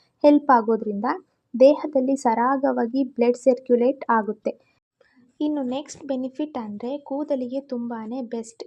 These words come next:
ಈ ಮೊಳಕೆ ಕಾಳು. ಯಾಕಂದ್ರೆ ಕೂದಲಿಗೆ ಅಗತ್ಯವಾಗಿ ಬೇಕಾಗಿರುವಂತಹ ಪ್ರೋಟೀನ್ ಸಿಗುತ್ತೆ. So ಈ ಮೊಳಕೆ ಕಾಳನ್ನ ಆಹಾರದಲ್ಲಿ ಯೂಸ್ ಮಾಡೋದ್ರಿಂದ ಹೇರ್ಸ್ ಗ್ರೋತ್ ಆಗುತ್ತೆ,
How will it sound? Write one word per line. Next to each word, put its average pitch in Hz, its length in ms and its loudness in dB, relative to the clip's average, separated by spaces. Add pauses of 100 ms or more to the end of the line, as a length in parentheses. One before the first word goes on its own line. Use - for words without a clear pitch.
ಈ 240 120 -8
ಮೊಳಕೆ 226 420 -6
ಕಾಳು. 214 420 -12
ಯಾಕಂದ್ರೆ 226 920 -12 (160)
ಕೂದಲಿಗೆ 311 520 -4
ಅಗತ್ಯವಾಗಿ 254 760 -8
ಬೇಕಾಗಿರುವಂತಹ 233 1080 -8
ಪ್ರೋಟೀನ್ 247 480 -10
ಸಿಗುತ್ತೆ. - 760 -12 (140)
So 339 160 -6
ಈ 277 100 -6
ಮೊಳಕೆ 240 460 -6
ಕಾಳನ್ನ 247 520 -6
ಆಹಾರದಲ್ಲಿ 269 800 -8
ಯೂಸ್ 262 240 -8
ಮಾಡೋದ್ರಿಂದ 220 600 -10 (400)
ಹೇರ್ಸ್ 277 300 0
ಗ್ರೋತ್ 320 400 -6
ಆಗುತ್ತೆ, 226 400 -10